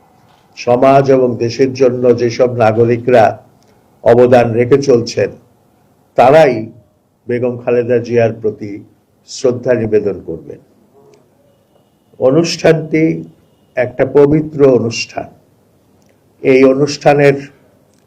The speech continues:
গাম্ভীর্য রক্ষা করা অত্যন্ত জরুরি। অন্য যেসব রাজনৈতিক সভা হয় সেই ধরনের রাজনৈতিক সভা এটা নয়। তো সালেউদ্দিন সাহেব বলেছেন এটা অরাজনৈতিক।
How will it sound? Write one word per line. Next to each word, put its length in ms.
গাম্ভীর্য 540
রক্ষা 440
করা 260
অত্যন্ত 460
জরুরি। 520
অন্য 640
যেসব 380
রাজনৈতিক 640
সভা 360
হয় 420
সেই 320
ধরনের 460
রাজনৈতিক 580
সভা 400
এটা 320
নয়। 340
তো 140
সালেউদ্দিন 580
সাহেব 260
বলেছেন 500
এটা 220
অরাজনৈতিক। 920